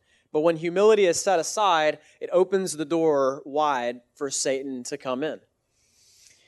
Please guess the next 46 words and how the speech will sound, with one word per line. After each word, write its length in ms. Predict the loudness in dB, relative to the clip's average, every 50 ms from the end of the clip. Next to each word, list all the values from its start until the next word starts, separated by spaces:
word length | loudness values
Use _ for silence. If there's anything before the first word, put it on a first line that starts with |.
| _ _ _ _ _
And 100 | -12 -12
the 60 | -6
message 480 | 0 2 2 2 2 2 0 -2 -2 0
that 340 | 4 6 6 6 6 2 -6
Paul 300 | 2 4 6 6 6 4
gives 340 | 4 4 4 4 4 0
in 140 | -2 -4 -2
these 180 | -2 -4 -4 0
verses 340 | 0 2 2 2 0 -4 -4
that 80 | -2 -2
we're 100 | 0 2
going 240 | 2 2 2 0
to 60 | -2 -4
believe, 640 | -4 -2 0 2 2 2 2 0 0 -4 -4 0
that, 160 | 0 0 2
that 300 | 2 -2 -4 -4 -4 -2
we're 100 | -2 2
going 200 | 2 2 2 2
to 100 | 0 -2
read, 260 | -2 0 0 -2 0
I 200 | 0 2 2 2
believe 320 | 4 4 4 4 4 2 2
is 120 | -2 -4
summed 300 | -2 -2 -2 -2 0 2
up 180 | 2 2 2 0
in 200 | -2 -6 -4 -2
verse 320 | -2 0 0 0 -2 -8
thirty-one. 600 | -10 -4 -2 -2 0 0 -2 -4 -4 -4 -4 -4
It's 120 | -8 -10 -10
the 100 | -6 -4
last 260 | -2 -2 -2 -2 -2
verse 240 | -4 -6 -6 -6 -6
we're 60 | -6
gonna 160 | -4 -4 -4
read. 220 | -4 -4 -6 -8 _ _ _ _ _ -10
It 140 | -8 -6
says, 300 | -2 0 0 0 0 -2
"Let 220 | -2 -2 -2 0 0
the 80 | -2
one 280 | -2 0 0 0 0 0
who 120 | 0 0
boasts, 680 | 0 0 2 2 2 2 0 -4 -8 -12 -12 -14 -18 -20 _ _ _ _ _ _ -2
boast 500 | 0 2 2 0 -2 -6 -10 -10 -14 -14 -12
in 100 | -10 -8
the 80 | -8
Lord." 320 | -6 -6 -6 -8 -8 -12